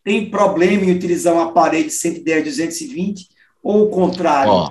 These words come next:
Speaker 1: Essa tem uma dúvida que é cruel a minha vida inteira.
Speaker 2: Aí, Irazê, é o seguinte: essa questão, por exemplo, os Estados Unidos inteiro é,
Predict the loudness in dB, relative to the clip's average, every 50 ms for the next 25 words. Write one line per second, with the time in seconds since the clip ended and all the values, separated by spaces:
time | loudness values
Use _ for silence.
0 | -8 -12 -12 -8 -2 0 0 0 0 0 0 0 0 0 0 -2 -2 -2 -2 -2
1 | -2 -4 -4 -6 -6 -6 -8 -10 -14 _ -8 -8 -6 -2 2 4 4 6 6 4
2 | 4 4 2 2 0 -2 -6 -6 -8 -8 -8 -8 -10 -10 -14 _ _ _ _ _
3 | _ _ _ _ _ _ _ _ _ _ _ -20 -20 -20 -14 -6 0 2 4 6
4 | 6 6 6 6 6 6 4 2 2 2 2 4 4 4 4 4 4 4 4 2
5 | 2 2 2 2 2 2 2 2 4 4 4 4 2 2 2 2 2 2 2 2
6 | 2 2 0 0 0 0 0 0 0 0 0 0 0 0 0 2 2 4 2 2
7 | 0 -2 -4